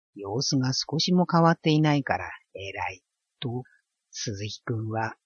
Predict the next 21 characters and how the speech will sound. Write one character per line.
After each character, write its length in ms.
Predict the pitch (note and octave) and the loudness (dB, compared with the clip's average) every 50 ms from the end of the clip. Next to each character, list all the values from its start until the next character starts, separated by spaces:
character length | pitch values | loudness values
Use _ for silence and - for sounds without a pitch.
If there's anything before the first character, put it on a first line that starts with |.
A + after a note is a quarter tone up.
| _ _ _ _ | _ _ _ _
柳 460 | - A#2+ A2 A2 A#2 B2 B2 C3 B2+ B2+ | -6 -4 -4 -2 -2 0 0 2 2 2
に 140 | B2+ C3 | 2 2
受 200 | C3 C#3+ - C3+ | 2 2 0 -2
け 60 | A#2 - | -2 -2
て 220 | - G2 G2 - _ | -6 -12 -12 -12 _
ご 140 | - G#2 G#2 | -8 -6 -4
ま 160 | A#2 A#2+ A#2+ | -2 -2 -2
か 160 | - C#3+ D3 | 0 0 -2
そ 220 | D3 - E3 D#3+ E3 | 2 4 4 4 4
う 60 | - | 2
と 100 | - - - | -2 -6 -6
す 160 | - - G2 | -4 -4 -4
る。 80 | - - _ _ _ _ _ _ _ _ _ _ _ _ _ _ _ _ _ _ _ _ _ _ _ _ _ _ _ _ _ _ _ _ _ _ _ _ _ _ _ _ _ _ _ _ _ _ _ _ - | -8 -14 _ _ _ _ _ _ _ _ _ _ _ _ _ _ _ _ _ _ _ _ _ _ _ _ _ _ _ _ _ _ _ _ _ _ _ _ _ _ _ _ _ _ _ _ _ _ _ _ -4
偉 280 | B2 B2+ C3 E3 F#3+ | -2 0 2 4 4
い 100 | G3+ G3 | 4 4
と 100 | - - | 4 0
褒 180 | - - A#2+ A#2 | 0 0 0 0
め 120 | A#2+ A#2+ | 0 0
る 100 | A#2 A2+ G#2+ | 0 -2 -4
な 140 | G2+ G#2 G2+ | -6 -6 -6
ら、 200 | G2+ F#2 F#2+ | -6 -6 -8